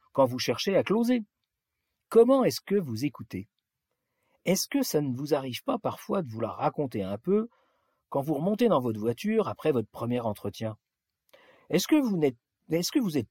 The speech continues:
toujours sûr que votre client va faire ce qu'il a dit qu'il allait faire ? D'ailleurs, ce qu'il vous a dit qu'il allait faire,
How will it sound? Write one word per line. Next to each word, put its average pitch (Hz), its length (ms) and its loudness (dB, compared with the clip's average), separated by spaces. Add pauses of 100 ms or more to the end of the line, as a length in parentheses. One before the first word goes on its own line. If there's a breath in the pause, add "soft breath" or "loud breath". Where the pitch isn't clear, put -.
(100)
toujours 165 380 -2
sûr 127 400 -2
que 123 100 -6
votre 110 200 -4
client 233 340 0
va 139 120 0
faire 202 220 -4
ce - 100 -12
qu'il 127 200 -2
a 131 60 4
dit 226 160 -2
qu'il 156 160 2
allait 151 160 6
faire ? 92 520 -4 (760)
D'ailleurs, 156 480 2 (640)
ce - 120 -16
qu'il 208 220 -2
vous 165 180 0
a 143 80 6
dit 135 200 -4
qu'il 117 180 -6
allait 110 180 0
faire, 104 440 -2